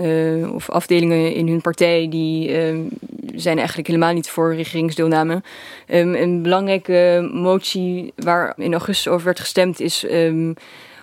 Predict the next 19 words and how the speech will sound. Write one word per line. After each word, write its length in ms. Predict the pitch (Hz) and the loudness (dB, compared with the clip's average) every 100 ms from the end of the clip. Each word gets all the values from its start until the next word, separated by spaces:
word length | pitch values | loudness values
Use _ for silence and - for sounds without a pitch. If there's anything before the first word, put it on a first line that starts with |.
| _ | _
dat 180 | - 160 | -12 -8
ging, 160 | 190 160 | -8 -8
die 100 | 170 | 0
ging 140 | 185 | 2
over 180 | 175 147 | 4 2
Afghanistan 800 | - 202 190 180 - 156 160 165 | 0 0 0 -2 -2 -2 -2 0
en 140 | 170 | 2
de 120 | 170 | 2
evacuatie 720 | 156 175 170 170 175 - 175 | 0 -2 -2 2 0 0 -6
door 160 | 160 165 | -2 2
de 220 | 160 160 151 | 2 2 0
Bundeswehr 580 | 196 208 196 196 240 339 _ | 0 0 0 2 2 -2 _
van 320 | - 165 160 | -2 0 0
de 380 | 160 160 160 - - | 2 2 0 -6 -6
medewerkers 560 | 165 180 175 165 165 - | -2 0 2 0 -2 -8
van 120 | 160 | -6
het 80 | 160 | -2
Duitse 280 | 156 - | -2 -2
leger. 420 | 170 180 - 220 | -2 -2 -2 -4